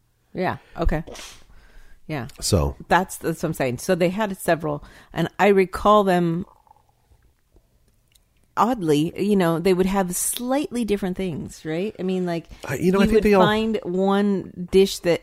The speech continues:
Speaker 1: you're like, "Oh, well, we don't serve that here, but we serve this," and it, you know.
Speaker 2: Well, they had a pizza. Some had pizza ovens, and some
Speaker 1: Yeah.
Speaker 2: didn't.
Speaker 1: Yeah.
Speaker 2: Um, so that was cool. Uh, back in the day, they had the, uh, this thing called backyard barbecue,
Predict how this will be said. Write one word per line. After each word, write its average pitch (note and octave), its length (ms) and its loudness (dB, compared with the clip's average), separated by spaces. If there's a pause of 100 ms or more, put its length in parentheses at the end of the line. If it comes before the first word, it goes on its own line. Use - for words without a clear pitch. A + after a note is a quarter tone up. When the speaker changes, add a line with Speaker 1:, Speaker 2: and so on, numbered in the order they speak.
Speaker 1:
you're E3 160 -4
like, D#3+ 200 -6
"Oh, G3 120 0
well, F3+ 160 2
we G3+ 100 2
don't A3+ 180 2
serve F3 240 -2
that A3+ 220 0
here, G3 120 -2
but C#3+ 120 -2
we D#3 140 0
serve C#3 360 -8
this," D#3 480 -4
and F3+ 160 0
it, - 220 -8
you G3+ 120 -6
know. E3 100 0
Speaker 2:
Well, D3+ 140 8
they C3+ 120 6
had D#3 180 6
a - 40 -2
pizza. D3+ 260 4
Some D3+ 140 6
had C#3+ 180 4
pizza C#3+ 260 2
ovens, C3+ 300 6
and G2 100 2
some A#2+ 200 6
Speaker 1:
Yeah. G2+ 40 2
Speaker 2:
didn't. A2+ 360 6
Speaker 1:
Yeah. F#3+ 320 -4 (200)
Speaker 2:
Um, G#2 540 6
so G#2 260 8
that G#2 160 6
was A2+ 100 0
cool. A2+ 520 2
Uh, G2 220 6
back G#2+ 280 4
in A2+ 80 2
the G#2 80 6
day, G#2 220 6
they G2+ 120 4
had G2+ 280 4
the, F#2+ 300 4
uh, F#2 80 6
this F#2 180 0
thing A#2+ 120 2
called E2 260 0
backyard G2+ 480 4
barbecue, G#2+ 500 4